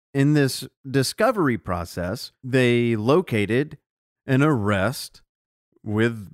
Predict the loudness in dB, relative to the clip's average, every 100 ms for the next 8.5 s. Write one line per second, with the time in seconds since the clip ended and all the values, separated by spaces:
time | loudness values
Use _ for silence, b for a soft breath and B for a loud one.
0 | -4 -2 0 -2 -2 -2 -2 -4 -4 -4
1 | -4 -4 -4 -4 -4 -4 -4 -4 -2 -2
2 | -2 0 0 0 0 -2 -2 -8 -8 -6
3 | -4 -6 _ _ _ _ _ -2 0 0
4 | 0 -4 -2 -6 -4 -8 -4 -4 -4 -4
5 | -4 -2 -4 -4 -4 -2 -2 -4 -12 -8
6 | -2 0 0 -2 _ _ _ _ -4 -2
7 | -2 -8 -6 -2 -4 -4 -8 -8 -4 -2
8 | -2 -2 -2 -2